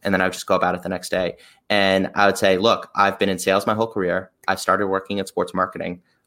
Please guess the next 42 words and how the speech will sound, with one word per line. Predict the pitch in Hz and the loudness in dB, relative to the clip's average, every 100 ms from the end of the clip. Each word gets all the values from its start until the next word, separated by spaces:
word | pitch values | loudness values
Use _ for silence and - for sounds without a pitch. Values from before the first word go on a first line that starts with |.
| - | 0
I | 104 | 2
would | 101 | 2
love | 101 113 - | 4 2 0
to | 107 | -8
be | - 101 | -2 2
able | 98 90 | 2 0
to | |
bring | 87 95 98 | -4 -6 -4
you | 90 | -4
marketing | 90 95 90 85 | -2 -4 -6 -10
deals. | - 82 - - - | -12 -12 -14 -4 2
I | |
don't | 117 | 4
want | 127 113 | 4 4
anything | 113 113 110 | 2 0 -2
exclusive, | 98 - 101 101 135 143 - _ 110 | -4 -4 -4 -2 -2 -4 -8 _ 0
and | 104 | 2
I | |
want | 101 101 - | 2 0 -2
ten | 110 | -4
percent | 107 104 95 | -4 -4 -6
commission | 95 98 - - - _ _ | -6 -10 -10 -14 -20 _ _
'cause | - | -2
I'm | 107 | 2
not | 113 113 | 2 0
doing | 95 | -2
it | 92 | -2
for | |
the | 95 | -4
money." | 98 90 - - - - _ | -4 -4 -12 -18 -20 -20 _
And | 120 110 104 95 - _ _ _ - | 2 4 4 2 -6 _ _ _ -4
I | 107 104 | 0 2
got | 101 - - | 0 0 -4
twelve | - 98 107 107 - | 0 2 2 0 -4
replies, | 98 151 - - - _ - | 0 2 2 -4 -16 _ 2
or, | 104 95 | 4 4
and | - 95 90 | 2 -2 -2
twelve | - 104 - | 0 0 0
people | 113 | -8
said | 107 104 | -6 -2
yes. | 156 - - - | -2 -2 -6 -4
And | 107 110 | -2 -4